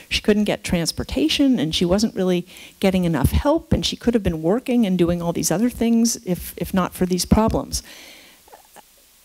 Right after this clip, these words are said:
Anyway, so I asked, could I look in her record? And I looked, and she had been to our medical center almost forty times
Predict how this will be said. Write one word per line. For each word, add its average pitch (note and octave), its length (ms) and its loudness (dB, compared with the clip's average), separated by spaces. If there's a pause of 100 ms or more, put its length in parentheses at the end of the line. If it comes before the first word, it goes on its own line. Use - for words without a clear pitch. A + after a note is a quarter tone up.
(440)
Anyway, G3 280 2
so A3+ 160 -2
I A#3+ 100 -2
asked, F4+ 420 -10
could B3 100 0
I A#3 80 0
look A3+ 220 0
in G#3+ 80 -4
her G3+ 120 0
record? F3+ 360 -6
And E3+ 120 -8
I G3+ 60 -2
looked, - 420 -4
and F3+ 140 -2
she C#4 200 0
had B3+ 200 -2
been A3 140 2
to G#3 160 2
our F#3 100 -4
medical F#3 300 -6
center F#3 340 -2
almost E3+ 320 -4
forty G3+ 300 2
times D#3+ 500 -2